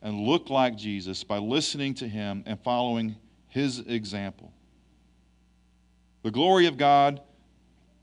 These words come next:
fulfilled in us for all eternity is on its way. But until then, those mountaintop experiences are pretty cool, aren't they?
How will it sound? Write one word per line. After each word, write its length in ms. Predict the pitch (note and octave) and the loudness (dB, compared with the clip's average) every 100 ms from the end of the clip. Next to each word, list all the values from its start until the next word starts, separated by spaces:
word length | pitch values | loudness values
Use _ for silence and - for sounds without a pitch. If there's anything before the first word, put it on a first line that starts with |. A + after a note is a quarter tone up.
| - | -6
fulfilled 500 | B2+ - E3 F3+ E3 | -6 -2 4 6 6
in 140 | E3 | 2
us 520 | D#3 C#3+ C3 B2 - - _ _ _ _ _ _ | 0 0 0 0 -6 -12 _ _ _ _ _ _
for 140 | B2+ A#2 | -8 -4
all 280 | C3+ C#3 C3+ | 0 2 0
eternity 580 | A2+ - A#2+ G#2 F#2+ - _ _ _ _ _ _ _ _ _ _ _ _ _ _ _ _ _ _ _ _ | -2 -4 -6 -6 -10 -18 _ _ _ _ _ _ _ _ _ _ _ _ _ _ _ _ _ _ _ _
is 160 | A#2 G#2+ | -8 -4
on 200 | A2+ A2 | -2 -2
its 160 | G#2+ | -4
way. 320 | G2+ F#2 E2+ - _ _ _ _ _ _ _ _ _ _ _ _ | -10 -14 -18 -20 _ _ _ _ _ _ _ _ _ _ _ _
But 120 | A2+ A2+ | -4 -4
until 360 | A2+ D#3 F3 | -4 -2 -2
then, 320 | A2+ G#2 F2 F#2 _ _ _ _ _ _ _ _ _ _ _ _ | -2 -4 -8 -14 _ _ _ _ _ _ _ _ _ _ _ _
those 180 | B2+ A2+ | -6 -2
mountaintop 540 | C3+ E3 C3+ C3+ B2 | 0 0 -2 -2 -2
experiences 640 | B2 - B2+ A#2+ A2+ G#2 G2+ | -4 -10 -6 -6 -6 -8 -12
are 40 | |
pretty 260 | F#2+ - A#2 | -12 -10 -10
cool, 260 | - B2 G2 | -10 -10 -8
aren't 240 | F2+ E2+ | -10 -12
they? 100 | - | -20